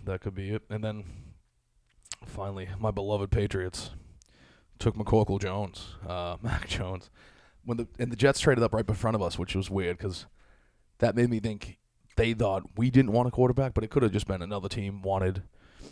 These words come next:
that O lineman they took and they knew it, so they traded up to cut them off. But at first, I was like, "Well, that means the Pats don't want a quarterback and the Jets think we're in love with some other guy."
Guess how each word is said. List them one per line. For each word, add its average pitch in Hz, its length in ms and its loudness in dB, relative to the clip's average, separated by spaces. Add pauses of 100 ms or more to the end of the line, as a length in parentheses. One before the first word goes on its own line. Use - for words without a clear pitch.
(160)
that 101 140 2
O 101 80 0
lineman 101 380 -2
they 101 100 -2
took 107 200 4
and 98 100 -4
they 82 60 -10
knew 92 240 0
it, 98 140 -2
so - 120 -10
they 82 100 -4
traded 85 300 -4
up 87 100 -6
to - 80 -10
cut - 200 -6
them 92 140 -6
off. 101 160 -2 (720)
But 101 120 4
at 92 80 -4
first, 113 320 2
I - 60 -8
was 87 140 -6
like, 85 80 -10
"Well, 82 100 -10
that 101 160 -2
means 107 220 -6
the - 100 -6
Pats 92 320 -2
don't 110 280 0
want 104 140 -2
a 87 40 -6
quarterback 82 540 -4
and 90 80 -10
the 87 60 -4
Jets 92 280 -6
think 87 160 -8
we're 87 100 -6
in 85 80 -10
love 90 240 -2
with 85 100 -10
some - 120 -12
other 92 160 -6
guy." - 260 -10